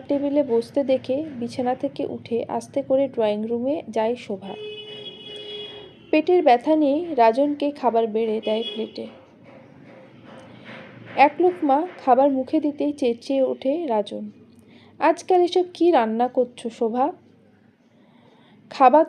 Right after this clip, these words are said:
তো মুখে দেওয়াই যায় না, আজ লবণ বেশি তো কাল ঝাল বেশি, এভাবে কি সংসার করা যায়?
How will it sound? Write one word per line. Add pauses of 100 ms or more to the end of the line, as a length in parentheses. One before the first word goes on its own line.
তো
মুখে
দেওয়াই
যায়
না, (360)
আজ
লবণ
বেশি (100)
তো
কাল
ঝাল
বেশি, (500)
এভাবে
কি
সংসার
করা
যায়?